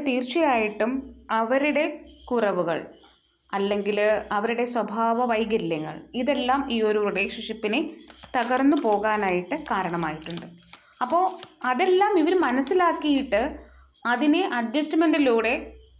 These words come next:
മുന്നോട്ട് കൊണ്ടുപോകാനായിട്ട് അവരാഗ്രഹിക്കുകയാണ്. അപ്പോൾ അവർക്ക് ഈ ഒരു റിലേഷൻഷിപ്പ് രക്ഷപ്പെടുത്തിക്കൊണ്ട് പോകണമെന്ന് അവർ ആഗ്രഹിക്കുന്നുണ്ട്. അതുപോലെ തന്നെ angel of love, അതായത്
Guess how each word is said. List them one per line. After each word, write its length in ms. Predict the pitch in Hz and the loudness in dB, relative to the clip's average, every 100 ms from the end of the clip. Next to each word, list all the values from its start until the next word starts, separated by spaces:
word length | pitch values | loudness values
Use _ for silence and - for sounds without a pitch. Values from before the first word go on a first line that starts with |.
| _ _ _ _ _ _ _ - | _ _ _ _ _ _ _ -2
മുന്നോട്ട് 320 | 262 277 330 302 | 2 4 4 2
കൊണ്ടുപോകാനായിട്ട് 880 | - 202 196 185 185 175 170 170 262 311 311 _ _ _ _ - 214 | 0 2 2 2 0 -2 -4 -2 -4 -4 -12 _ _ _ _ -10 -4
അവരാഗ്രഹിക്കുകയാണ്. 840 | 214 202 196 226 233 214 156 143 - _ _ _ _ _ _ _ _ - | 0 0 0 -2 -2 -2 -4 -6 -12 _ _ _ _ _ _ _ _ -10
അപ്പോൾ 160 | 240 302 269 | -2 0 2
അവർക്ക് 320 | 269 285 311 302 | 0 0 0 2
ഈ 20 | 277 | 4
ഒരു 120 | 285 285 | 4 2
റിലേഷൻഷിപ്പ് 520 | 254 254 269 262 254 269 | 0 -2 -4 -6 -2 -2
രക്ഷപ്പെടുത്തിക്കൊണ്ട് 600 | 240 254 240 240 247 247 240 | -2 -4 -2 -2 0 0 0
പോകണമെന്ന് 360 | 226 226 226 | 0 0 -2
അവർ 80 | 220 214 | 0 0
ആഗ്രഹിക്കുന്നുണ്ട്. 640 | 214 233 240 254 190 185 349 - - - - 226 | 2 0 0 -2 -2 -2 -4 -8 -20 -20 -8 -2
അതുപോലെ 260 | 262 294 320 | 2 2 2
തന്നെ 140 | 349 359 269 | 0 0 2
angel 420 | 330 403 381 359 302 | 2 2 2 2 2
of 140 | 285 285 - 196 180 | 0 -4 -12 -8 -2
love, 220 | 143 - - _ - | -2 -4 -12 _ -4
അതായത് 260 | 226 240 | 0 0